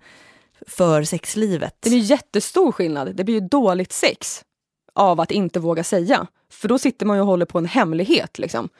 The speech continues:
Speaker 2: som ju är helt uppenbar. Det blir jättestressat, och så blir det ju också en sån här: "Ja, men om han inte vågar säga, vågar jag säga då? För då kanske jag förolämpar honom." Och så går man in i massa så här: "Om han säger, om jag säger, borde jag så här?"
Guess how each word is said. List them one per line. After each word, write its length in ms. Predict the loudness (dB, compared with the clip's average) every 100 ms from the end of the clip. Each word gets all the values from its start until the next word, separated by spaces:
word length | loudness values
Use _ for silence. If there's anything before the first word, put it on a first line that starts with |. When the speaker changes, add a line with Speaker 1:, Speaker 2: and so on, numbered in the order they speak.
| -20 -20 -6
Speaker 2:
som 260 | 0 2
ju 180 | 2 2
är 40 | 0
helt 260 | 0 -2
uppenbar. 720 | -4 -6 -2 -2 2 2 0 -6 _ _
Det 120 | -4
blir 120 | 0 2
jättestressat, 960 | 0 0 -4 -2 0 -2 2 0 0
och 300 | -2 -4 -4 -20 -20 -8
så 140 | -2
blir 160 | 0 2
det 60 |
ju 80 | 2
också 300 | 0 0 0
en 80 | 0
sån 120 | 0
här: 240 | -2 -2 -4
"Ja, 80 | -2
men 140 | 0 0
om 80 |
han 320 | 0 4 6 6
inte 240 | 4 2
vågar 260 | 0 0 0
säga, 540 | 0 0 2 2 0 -8 _ _ -8
vågar 340 | 0 2 2 2 4
jag 200 | 4 2
säga 360 | 0 0 0
då? 180 | -2 -4 -8 _ _
För 80 | 0
då 100 | 2
kanske 280 | 4 4 4
jag 80 | 0
förolämpar 720 | 4 4 4 4 2 2 0
honom." 300 | 0 -2 -4
Och 80 | -4
så 60 |
går 120 | 2 4
man 140 | 6
in 140 | 4
i 20 | 0
massa 240 | -2 -2
så 120 | -2
här: 80 | -2 -4 -2
"Om 140 | 2 4
han 200 | 4 2
säger, 260 | 2 2
om 80 | 2
jag 220 | 4 2
säger, 180 | 0 -2
borde 200 | 0 2
jag 200 | 2 4
så 80 |
här?" 100 | 2